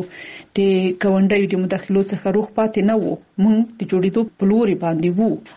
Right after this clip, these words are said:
اه، په افغانستان کې په تیرو لسیزو کې د ماشومانو حالات ډېر ښه شوی وو. موږ، اه، د نړیوالو کنونسیونونو غړیتوب درلوده.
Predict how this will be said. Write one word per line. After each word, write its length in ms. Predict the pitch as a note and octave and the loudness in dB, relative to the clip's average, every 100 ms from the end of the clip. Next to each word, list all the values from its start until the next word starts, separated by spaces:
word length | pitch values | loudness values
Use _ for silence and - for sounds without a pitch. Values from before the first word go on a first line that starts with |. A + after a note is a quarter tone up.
| - | -2
اه، 180 | F#3+ E3+ | 0 0
په 60 | F3 | 0
افغانستان 460 | F3+ F#3 F3+ - A3 | 0 0 0 0 -2
کې 160 | - G#3 | -2 -6
په 60 | - | -2
تیرو 220 | A3 G#3+ | 0 2
لسیزو 360 | G3 G3 G#3+ | 0 0 -2
کې 120 | G#3 F3+ | -2 0
د 60 | F#3 | 0
ماشومانو 320 | F3+ G3+ G3+ | 0 0 0
حالات 340 | G3+ G3 G3 G#3+ - | 0 0 0 0 -2
ډېر 140 | A3 A3+ | -2 -2
ښه 100 | - | -6
شوی 360 | - A3+ G3 E3+ | -2 0 0 -2
وو. 180 | F3 F3 - | -4 -6 -6
موږ، 400 | F#3 F#3+ F#3+ F#3 - | 0 2 2 -2 -6
اه، 100 | F#3+ E3+ - F#3+ | -10 -12 -8 -2
د 20 | |
نړیوالو 600 | F3+ F3+ F3+ F#3 F#3 F3+ F3+ - - - | 0 2 2 2 2 0 -2 -6 -14 -4
کنونسیونونو 920 | F3+ F3+ F3 F3 E3+ - F#3+ F#3+ F#3 F3 - - | 0 2 2 0 -2 0 2 4 2 0 -6 -4
غړیتوب 400 | F#3 F3+ - A3 G#3+ | -2 -2 -2 -4 -2
درلوده. 460 | G3+ F#3 F#3 F#3 | -2 -2 -2 0